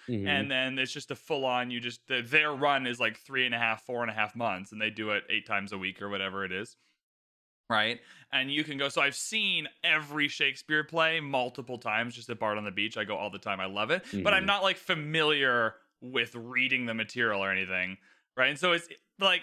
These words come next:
Speaker 2: so there's so many levels of how familiar you need to be with Macbeth to, to understand the reference at a different level. I'm assuming
Speaker 1: Mm-hmm.
Speaker 2: most of the audience just has no idea anything that happens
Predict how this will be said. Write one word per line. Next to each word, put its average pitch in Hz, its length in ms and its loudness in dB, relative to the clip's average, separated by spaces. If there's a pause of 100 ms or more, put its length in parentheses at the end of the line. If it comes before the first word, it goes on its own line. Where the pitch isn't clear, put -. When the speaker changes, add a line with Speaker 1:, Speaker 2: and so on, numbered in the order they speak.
(140)
Speaker 2:
so 190 260 2
there's 185 220 2
so 220 200 2
many 226 220 0
levels 147 720 0
of 151 140 0
how 156 180 4
familiar 147 480 0
you 131 40 2
need 135 180 -2
to 127 60 -20
be 127 140 0
with 123 140 -4
Macbeth 117 500 0 (200)
to, 131 240 2 (640)
to - 140 -4
understand 147 600 2
the 123 80 -2
reference 127 500 0
at 131 120 0
a 131 80 2
different 151 340 -4
level. 190 400 -2 (320)
I'm 180 120 2
assuming - 340 0
Speaker 1:
Mm-hmm. 165 100 0
Speaker 2:
most 202 320 2
of 175 140 2
the 151 80 2
audience 147 420 2
just - 160 -10
has 139 180 0
no 151 380 -4
idea 117 560 0 (960)
anything 175 400 0
that 127 140 0
happens 110 640 -4